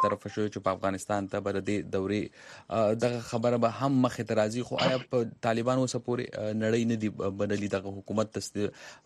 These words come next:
په نړیوال تسلیمیت نه دی حاصل کړی او په دې، آه،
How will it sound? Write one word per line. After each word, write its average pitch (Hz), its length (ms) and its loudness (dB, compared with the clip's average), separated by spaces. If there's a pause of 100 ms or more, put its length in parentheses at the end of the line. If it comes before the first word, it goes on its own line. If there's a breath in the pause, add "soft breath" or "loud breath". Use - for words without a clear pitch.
په 113 160 4
نړیوال 117 440 2
تسلیمیت 113 600 -2
نه 117 100 4
دی 107 100 4
حاصل 104 300 -4
کړی 113 280 2
او 107 60 2
په 107 140 -2
دې، 123 220 2 (160)
آه، 92 400 -4